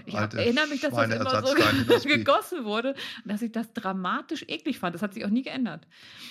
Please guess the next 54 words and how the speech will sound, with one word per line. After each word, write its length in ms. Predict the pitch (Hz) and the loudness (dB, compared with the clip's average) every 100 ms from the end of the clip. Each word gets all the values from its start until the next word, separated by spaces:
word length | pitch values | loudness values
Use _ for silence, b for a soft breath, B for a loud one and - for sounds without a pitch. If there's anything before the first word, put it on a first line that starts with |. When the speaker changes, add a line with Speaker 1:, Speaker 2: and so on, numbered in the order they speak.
| B | B
Speaker 1:
Und, 240 | 196 196 185 | -8 -4 -4
ähm, 160 | 180 | -4
ich 160 | - - _ 190 | -6 -10 _ -6
wurde 220 | 214 233 | -2 0
immer 160 | 208 202 | 0 -2
ferngehalten 680 | 196 233 254 254 269 262 | -2 0 0 0 -2 -6
von 280 | 254 233 226 | -4 -2 -2
dem, 320 | 220 214 214 208 | -4 -4 -4 -4
ähm, 460 | 190 190 190 185 180 | -6 -6 -8 -8 -6
<laughs> 840 | 233 233 202 226 - 202 214 - | -4 -4 0 0 0 -6 -8 -8
von 100 | 208 | -6
dem 160 | 196 190 | -4 -4
Buffet, 420 | 208 208 202 311 - B B | -6 -8 -6 -6 -8 B B
weil 120 | 185 208 | -2 -2
ich 100 | 208 | -2
kenn 140 | 269 | -2
das, 140 | 269 226 | -2 -2
man 160 | 196 | -4
ging 140 | 214 214 | -2 -2
dann 180 | 202 190 | -4 -6
halt 140 | 190 | -10
auch 100 | - | -10
zum 160 | - 185 | -8 -8
Bäcker 260 | 208 285 | -6 -4
und 100 | 202 | -2
hat 120 | 202 | -2
dann 120 | 196 185 | -4 -6
große 280 | 180 202 - | -8 -10 -8
Kuchen 300 | - 233 311 | -6 -4 -6
gebacken. 320 | 302 311 427 - B B B | -10 -12 -16 -20 B B B
Die 100 | 190 | -8
wurden 160 | 185 196 | -4 -4
dann 120 | 185 | -4
vom 180 | 196 196 | -4 -2
Bäcker 240 | 247 285 277 | 0 0 -2
gebracht, 300 | 269 285 214 | -2 -4 -4
du 60 | |
hast 160 | 190 208 | -6 -4
halt 180 | 190 - | -6 -6
einfach 240 | 175 180 | -10 -8
dein 180 | 165 175 | -10 -8
Zeug 260 | 165 202 | -8 -8
dahin 200 | - 220 | -6 -6
gegeben, 320 | 226 202 196 - | -4 -6 -8 -8
Eier 220 | 190 233 | -8 -6
und 100 | 226 | -8
so 100 | 220 | -8
weiter, 220 | 220 220 | -8 -8
und 60 | 180 | -8
dann 80 | |
haben 100 | 185 | -10
die 80 | 175 | -12
das 180 | 165 - | -14 -16
gemacht. 340 | 165 170 254 | -12 -12 -12